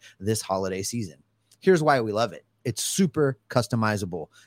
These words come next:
It's not a situation where you have to buy a bunch of things that you don't want or you don't need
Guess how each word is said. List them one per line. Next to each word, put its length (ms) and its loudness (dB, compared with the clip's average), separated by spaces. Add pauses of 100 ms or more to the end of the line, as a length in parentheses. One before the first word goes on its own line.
It's 120 -12
not 180 2
a 40 2
situation 600 0
where 80 -4
you 60 -2
have 140 -2
to 60 -6
buy 160 4
a 80 0
bunch 260 -2
of 60 -6
things 300 -4
that 120 -20
you 80 -10
don't 200 -2
want 320 -6
or 100 -8
you 140 -8
don't 280 -6
need 280 -8